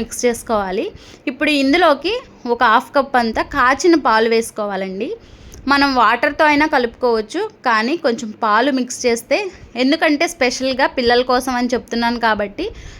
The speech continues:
హెల్దీగా చెప్తున్నాను కాబట్టి మిల్క్‌తోనే మనం రెడీ చేసుకోవాలి, అప్పుడే టేస్ట్ చాలా బాగుంటుంది. So మీరు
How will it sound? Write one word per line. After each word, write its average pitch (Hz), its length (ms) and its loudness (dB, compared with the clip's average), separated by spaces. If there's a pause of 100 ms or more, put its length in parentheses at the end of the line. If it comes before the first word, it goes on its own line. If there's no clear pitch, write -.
(120)
హెల్దీగా 285 480 2
చెప్తున్నాను 269 480 0
కాబట్టి 254 300 0 (100)
మిల్క్‌తోనే 247 580 0 (540)
మనం 233 160 2 (180)
రెడీ 214 220 0 (100)
చేసుకోవాలి, 226 520 0 (100)
అప్పుడే 220 260 0 (140)
టేస్ట్ 220 280 2 (100)
చాలా 214 340 2
బాగుంటుంది. 214 580 -2 (540)
So 311 180 4
మీరు 262 160 4